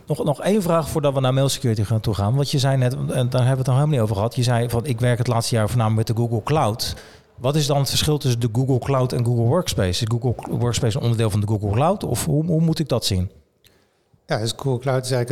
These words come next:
Speaker 2: het overkoepelende gedeelte.
Speaker 1: Ja.
Speaker 2: En Google Workspace is een onderdeel van wat er wordt aangeboden.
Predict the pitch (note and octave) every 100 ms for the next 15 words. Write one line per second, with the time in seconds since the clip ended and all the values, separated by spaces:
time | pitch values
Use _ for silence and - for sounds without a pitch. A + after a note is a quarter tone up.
0 | A#2+ B2+ G2+ C#3 D3+ D3 D3 B2+ C3 C#3
1 | G#2+ G2+ B2 A2+ B2+ A#2+ A#2 A#2 - A#2
2 | A2+ - C3+ A#2+ B2 A#2 B2 B2+ A#2 A#2
3 | A#2 A#2+ - - _ _ - - A#2 A2+
4 | A2+ A2 A#2+ - B2 A#2+ A2+ A2+ A#2+ A#2
5 | A2+ A2+ A2+ G#2+